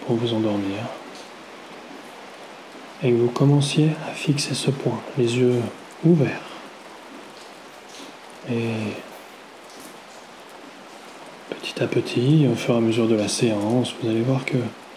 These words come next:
vos yeux vont naturellement se fatiguer, tout seuls. Votre vision va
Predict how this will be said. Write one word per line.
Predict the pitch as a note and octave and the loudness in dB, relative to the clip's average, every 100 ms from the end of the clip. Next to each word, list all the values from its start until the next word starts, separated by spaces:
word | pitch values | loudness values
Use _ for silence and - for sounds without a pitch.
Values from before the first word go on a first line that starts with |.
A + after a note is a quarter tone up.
| - - - - - - - - - - - - - - - - - - - - - - - - - - - | -16 -16 -18 -18 -20 -20 -20 -20 -20 -20 -20 -20 -20 -20 -20 -20 -18 -18 -20 -20 -20 -20 -20 -20 -20 -14 -2
vos | B2+ | 2
yeux | B2 B2+ | 4 6
vont | C3+ B2+ | 6 6
naturellement | B2 B2 - B2 B2 B2 | 4 2 2 4 4 4
se | A#2+ - B2 A#2 A2 - - - - - - - - - - - | 2 -2 -4 -4 -6 -10 -18 -20 -20 -20 -20 -20 -20 -20 -20 -18
fatiguer, | - - A#2 - B2 - G2+ - - - - - - | -12 -4 -4 0 0 0 -4 -6 -16 -20 -20 -12 -2
tout | C#3 | 0
seuls. | - - - - - - - - - - - - - - - - - - - - - - - - - | 0 -6 -14 -18 -18 -18 -18 -18 -20 -20 -20 -20 -20 -18 -18 -18 -20 -20 -20 -20 -20 -20 -18 -18 -6
Votre | B2 A#2 - B2 | -2 -2 -2 0
vision | A#2 A2+ A2+ B2 A#2+ B2 C3+ E3 | 2 0 0 0 2 4 6 6
va | B2 | 4